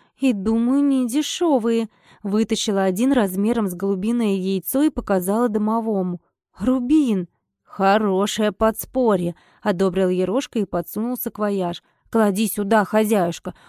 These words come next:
уж точно никто не возьмет». Я отправила найденное в темное нутро, смотря как мешочек исчезает. «Интересно, а там еще что-то есть?» «Это надо проверять, где есть много пространства.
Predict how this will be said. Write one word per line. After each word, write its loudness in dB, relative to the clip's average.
уж -2
точно 0
никто -2
не 0
возьмет». 0
Я 0
отправила 0
найденное -2
в -10
темное -2
нутро, -2
смотря 0
как -4
мешочек -4
исчезает. -4
«Интересно, 2
а -2
там 0
еще 0
что-то -4
есть?» -2
«Это 2
надо 0
проверять, 0
где 0
есть 0
много 0
пространства. 0